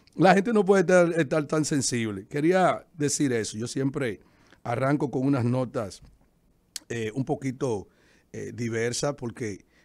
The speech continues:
a este país hay que descontaminarlo un poco. Miren, ustedes vieron ahí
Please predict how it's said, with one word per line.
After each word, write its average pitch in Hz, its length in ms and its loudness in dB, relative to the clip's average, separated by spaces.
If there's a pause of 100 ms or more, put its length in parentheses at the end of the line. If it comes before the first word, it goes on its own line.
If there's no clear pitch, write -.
(120)
a 117 180 -8
este 120 240 -6
país 123 440 -4
hay 113 100 -6
que 127 120 -8
descontaminarlo 113 720 -6
un 113 100 -8
poco. 113 280 -10
Miren, 160 380 -2
ustedes 139 340 -4
vieron 156 400 0
ahí 143 320 -2